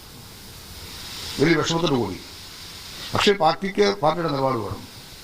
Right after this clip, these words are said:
ഞങ്ങൾ ചെയ്ത പ്രവർത്തനങ്ങൾക്ക് സ്വീകാര്യത വേണം, ജനങ്ങളിൽ അർപ്പിതമായ വിശ്വാസം നിലനിർത്തണം. അതുകൊണ്ടാണ് മാനിസാർ എടുത്ത രാഷ്ട്രീയ തീരുമാനത്തിന് അനുസൃതമായി തന്നെ ഞങ്ങൾ ഇടതുപക്ഷ ജനാധിപത്യ മുന്നണിയിൽ കർഷക താല്പര്യങ്ങളെ സംരക്ഷിക്കാൻ ഉതകുമെന്ന വിശ്വാസത്തോടു കൂടി തന്നെ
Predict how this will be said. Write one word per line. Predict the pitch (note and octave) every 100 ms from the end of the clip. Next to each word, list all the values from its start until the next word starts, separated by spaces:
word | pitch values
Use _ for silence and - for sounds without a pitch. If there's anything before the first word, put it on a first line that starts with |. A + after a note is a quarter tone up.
| - - - - - A2+
ഞങ്ങൾ | D3 G#3 G3+
ചെയ്ത | G3 G3 G3 E3+
പ്രവർത്തനങ്ങൾക്ക് | D#3+ F3 F#3 F#3 F3+ -
സ്വീകാര്യത | E3 F3 D#3+ C3+
വേണം, | F#2+ F#2+ - - - - - - - - - -
ജനങ്ങളിൽ | D#3 F#3+ A3 G#3
അർപ്പിതമായ | F3+ F#3+ G3+ F#3+ F#3 C#3+
വിശ്വാസം | G3 F#3 F3+ D3
നിലനിർത്തണം. | C#3+ D#3 - G#2+ - - - - - - - - - - C3
അതുകൊണ്ടാണ് | F#3 G#3+ G#3 G3
മാനിസാർ | F3+ F#3+ G3+ F#3+
എടുത്ത | F3 F3+ E3
രാഷ്ട്രീയ | D#3 - F3+
തീരുമാനത്തിന് | D#3+ F3 F3 E3 E3
അനുസൃതമായി | D3+ C3+ F3 E3 D#3+ D#3+
തന്നെ | D#3 E3 F#3+ -
ഞങ്ങൾ | C#3+ D3
ഇടതുപക്ഷ | D3 E3 - D#3+
ജനാധിപത്യ | D#3 D#3 D#3 E3 D3+
മുന്നണിയിൽ | D3 D3+ D3 F#3 - - - - -
കർഷക | B2+ - F#3
താല്പര്യങ്ങളെ | F3 E3 E3 E3 D#3+
സംരക്ഷിക്കാൻ | E3 C#3+ D#3 D#3
ഉതകുമെന്ന | D#3 D3+ D3+ C3+
വിശ്വാസത്തോടു | D#3 D#3 - D#3 D3
കൂടി | C#3+ C#3+
തന്നെ | D3